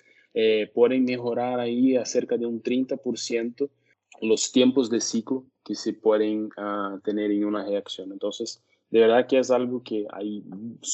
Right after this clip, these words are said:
bastante buenas prácticas hoy en el mercado y ya se puede medir cuál es la eficiencia de adoptar estas buenas prácticas.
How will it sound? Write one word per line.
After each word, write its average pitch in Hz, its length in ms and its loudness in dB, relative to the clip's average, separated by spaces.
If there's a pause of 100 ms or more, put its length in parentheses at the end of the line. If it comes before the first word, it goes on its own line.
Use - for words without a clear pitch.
(140)
bastante 120 580 4
buenas 143 300 2
prácticas 143 500 0
hoy 143 120 2
en 139 80 0
el 135 120 0
mercado 139 420 0
y 117 140 -2
ya 110 80 -4
se 107 140 -10
puede 113 240 0
medir 110 440 0 (180)
cuál 107 220 -2
es 104 140 -2
la 107 80 0
eficiencia 104 640 -8
de 104 100 -4
adoptar 104 460 0
estas 98 420 -8
buenas 98 340 -8
prácticas. - 540 -18